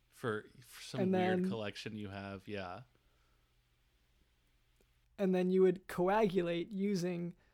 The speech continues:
Speaker 2: the, uh, devices attached to that
Speaker 1: I don't know what
Speaker 2: camera.
Speaker 1: that means, but that sounds disgusting. That sounds really disgusting. I don't wanna coagulate anyone's colon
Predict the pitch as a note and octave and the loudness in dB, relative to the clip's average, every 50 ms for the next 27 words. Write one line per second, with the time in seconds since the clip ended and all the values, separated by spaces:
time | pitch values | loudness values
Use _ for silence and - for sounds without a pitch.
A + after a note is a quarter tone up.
0 | _ _ _ _ - F3 E3+ F3 F3+ F#3 F#3+ G3 G3 F#3 F3+ D3+ - G3 F#3+ F3+ | _ _ _ _ -4 -4 -4 -4 -6 -6 -6 -6 -4 -6 -6 -6 -6 -4 -4 -4
1 | - - F#3 F3+ - - F#3 F3+ F3 F3 F3+ - - _ _ _ _ _ _ - | -2 -4 -6 -6 -6 -6 -4 -4 -2 -4 -4 -8 -12 _ _ _ _ _ _ -10
2 | C#3 D#3 D#3 C3+ C3 - A2 A2+ - G#2+ A2 G#2+ A#2+ C3+ C3+ - B2 B2+ C3 C3+ | -8 -4 -2 -2 0 0 0 -2 -2 -2 -2 0 0 -2 -2 -4 -6 -4 -4 -4
3 | C3 B2+ B2+ A#2+ A2+ G#2+ B2 A#2 A#2 - C3+ A#2 A2+ G#2+ G2+ A2 G#2 G2 - - | -6 -6 -6 -6 -4 -2 -2 -2 -2 -4 -6 -6 -6 -8 -6 -6 -6 -6 -6 -12
4 | - - G2+ F#2+ - - - D#2+ D#2+ E2 G2 - _ _ _ _ _ _ _ _ | -12 -12 -12 -12 -12 -14 -16 -16 -18 -18 -20 -20 _ _ _ _ _ _ _ _
5 | _ _ _ _ _ _ _ A#2+ A#2+ C#3 C3 A2 G#2 G2+ G2+ G#2+ G#2 G2 F#2+ F#2 | _ _ _ _ _ _ _ -10 -8 -6 -8 -8 -8 -8 -6 -6 -4 -4 -6 -10
6 | G#2 - - - - - - - - F2+ - G2 A2+ C3+ D3 C#3+ C3 - - - | -10 -14 -14 -14 -14 -14 -14 -16 -18 -18 -10 -6 -6 -4 -2 -4 -4 -6 -6 -10
7 | A#2 A2+ A2 A2 A2 A2 A2 G#2 G#2 G#2 G2 G#2 G#2+ A2+ B2 B2+ C3+ C3+ B2+ - | -8 -6 -6 -6 -4 -4 -6 -4 -4 -6 -6 -8 -8 -6 -6 -6 -6 -6 -10 -12
8 | - - A#2+ A#2 A#2 A#2 A2+ A2+ A2 A2+ A2 A2 | -10 -10 -8 -6 -6 -6 -6 -6 -6 -6 -6 -8